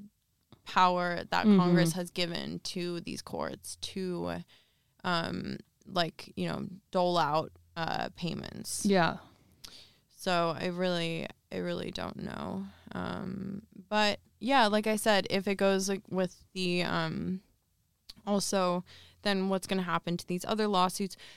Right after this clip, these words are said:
Speaker 1: People probably aren't gonna get their money.
Speaker 2: Yeah.
Speaker 1: That's the other thing. Like, peop-, yeah, the, I think that's what, um, a lot of the justices seemed concerned with, especially, like, uh, Kagan.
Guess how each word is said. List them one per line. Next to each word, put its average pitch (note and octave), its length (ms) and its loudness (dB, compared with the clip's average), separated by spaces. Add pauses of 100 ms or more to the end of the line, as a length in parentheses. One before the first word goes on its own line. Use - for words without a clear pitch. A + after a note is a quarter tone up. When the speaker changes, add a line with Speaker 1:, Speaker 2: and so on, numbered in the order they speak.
(160)
Speaker 1:
People F4 300 2
probably C#4+ 340 2
aren't B3 180 4
gonna A3+ 140 6
get G3+ 200 0
their F#3 100 0
money. F3+ 640 -2
Speaker 2:
Yeah. F#3+ 180 4
Speaker 1:
That's F3+ 220 4
the A#3 160 4
other F#3+ 260 2
thing. - 280 -4
Like, G#3 180 0
peop-, A#3 340 -4
yeah, G#3 480 2
the, G3 440 0 (160)
I G#3+ 100 2
think B3+ 340 0
that's - 440 -2 (1300)
what, A3 420 4
um, G3+ 480 4 (180)
a A3 80 0
lot G#3 220 4
of G3+ 300 -2
the G3 420 0
justices C4+ 720 0
seemed B3 440 2
concerned A3 600 2
with, G#3 460 -2 (160)
especially, F#3 800 -4
like, D#2+ 400 -4
uh, E2 400 -2 (180)
Kagan. A3+ 840 0